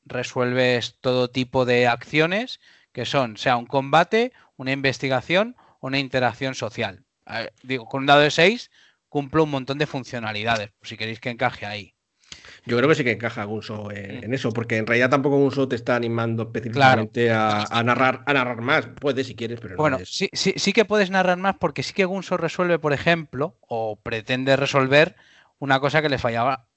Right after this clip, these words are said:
Speaker 1: a la llamada de Cthulhu, que era, tienes un noventa y nueve o un ochenta por ciento en buscar libros, tiras, fallas y dices, "Ostras, pero si soy un, un experto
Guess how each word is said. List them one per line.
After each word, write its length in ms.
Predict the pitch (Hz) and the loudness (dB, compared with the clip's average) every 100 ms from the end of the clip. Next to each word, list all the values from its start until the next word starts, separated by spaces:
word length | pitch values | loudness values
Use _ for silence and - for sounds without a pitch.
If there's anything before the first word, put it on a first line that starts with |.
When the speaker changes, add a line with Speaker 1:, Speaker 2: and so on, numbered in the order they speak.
| - | -6
Speaker 1:
a 100 | 120 | -4
la 100 | 113 | -2
llamada 340 | 113 120 117 | -2 -2 -2
de 80 | 110 | -2
Cthulhu, 420 | 107 - 113 107 | -6 -8 -10 -6
que 140 | - | 0
era, 260 | 123 104 104 _ _ _ _ | 2 2 -4 _ _ _ _
tienes 340 | 131 123 110 120 | -6 -4 -2 -4
un 180 | 117 | -2
noventa 340 | 123 123 120 123 | 0 0 0 -2
y 40 | |
nueve 420 | 127 135 120 110 110 | 2 2 2 -2 -4
o 80 | |
un 300 | 107 101 113 | -8 -12 -6
ochenta 400 | 117 113 117 110 | -6 -4 0 0
por 140 | 117 113 | 0 0
ciento 300 | 139 127 117 | 0 0 -4
en 80 | 104 | -10
buscar 340 | 104 120 113 | -4 0 2
libros, 540 | 123 131 143 156 160 - | 2 4 4 4 0 -2
tiras, 520 | 127 147 160 185 - _ _ _ | 4 6 6 2 -6 _ _ _
fallas 420 | - 135 147 160 | 2 4 4 2
y 60 | 127 | -2
dices, 220 | 104 - | -8 -14
"Ostras, 260 | - - 120 | -6 -4 -4
pero 100 | 104 | -6
si 60 | |
soy 160 | - 120 | -10 -10
un, 160 | 123 123 _ | -10 -14 _
un 140 | - 131 | -10 -8
experto 840 | 123 - - 131 131 131 143 147 | -6 -8 0 2 2 2 2 2